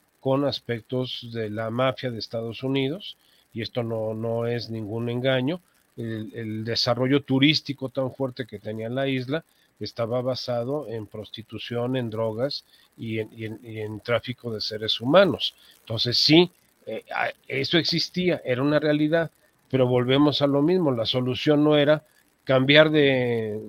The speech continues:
de patrón, o sea, de-, dejar a, a la mafia norteamericana por traer ahora a la mafia,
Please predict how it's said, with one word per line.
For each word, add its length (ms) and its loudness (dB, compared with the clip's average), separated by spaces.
de 120 -6
patrón, 520 0
o 80 -10
sea, 160 0
de-, 320 -4
dejar 320 0
a, 60 6
a 200 0
la 140 0
mafia 320 0
norteamericana 920 -2
por 200 -12
traer 380 0
ahora 280 0
a 80 -6
la 140 0
mafia, 340 -4